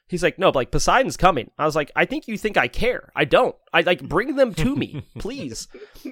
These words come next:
Speaker 1: It becomes a four v one, and I just hop on the horse, kill the Thanatos, jump down, and as I'm about to kill another one, my team shows up and we just wipe them.
Speaker 2: Yeah.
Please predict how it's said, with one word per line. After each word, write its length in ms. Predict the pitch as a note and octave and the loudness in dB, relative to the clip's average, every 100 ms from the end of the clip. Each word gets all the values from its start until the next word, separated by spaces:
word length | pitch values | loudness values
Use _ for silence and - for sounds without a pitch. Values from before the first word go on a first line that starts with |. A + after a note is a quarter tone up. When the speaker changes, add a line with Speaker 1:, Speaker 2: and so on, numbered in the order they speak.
| - | -6
Speaker 1:
It 60 | F#3 | -4
becomes 280 | G3 D4 C#4 | 2 4 4
a 80 | |
four 340 | A3 - F3 C4 | 2 0 0 0
v 180 | F3+ D3+ | 0 -2
one, 380 | C3+ A#2+ A#2 A#2+ _ _ | 0 -4 -6 -14 _ _
and 80 | F#3 | 2
I 80 | A#3 | 2
just 100 | - | 4
hop 220 | A#3 B3 | 2 2
on 140 | B3 G#3 | 0 0
the 80 | |
horse, 340 | E3 G#3 G3 C#3+ | -2 0 -2 -2
kill 300 | - G#3+ C4 | 0 2 2
the 100 | A#3 | 0
Thanatos, 580 | - D#3+ F#3 F3+ C#3 B2+ | 0 0 0 -2 -6 -6
jump 360 | A#2+ E3+ B3 D3 | -2 -2 -2 -2
down, 380 | D#3+ D#3+ A#2+ A2+ _ _ - | 0 0 -2 -8 _ _ -4
and 120 | E3+ | -2
as 120 | G3 | 0
I'm 120 | G3+ | -2
about 240 | F3 F#3 A#3 | 0 -2 -2
to 80 | A#3+ | -2
kill 180 | A#3 | 0
another 260 | G3 D#3+ F3+ | 2 2 2
one, 200 | D#3+ C#3 | 0 -2
my 140 | C3+ D3+ | -2 -2
team 200 | F3+ F3 | -2 -2
shows 240 | F3+ D3+ | 0 0
up 120 | D3 | -2
and 100 | C#3 | -4
we 60 | C#3+ | -10
just 160 | C3 | -10
wipe 280 | G#2+ A2+ A#2 - | -8 -8 -8 -14
them. 140 | - _ _ _ _ _ | -20 _ _ _ _ _
Speaker 2:
Yeah. 320 | - G#2+ F#2+ | -10 -8 -6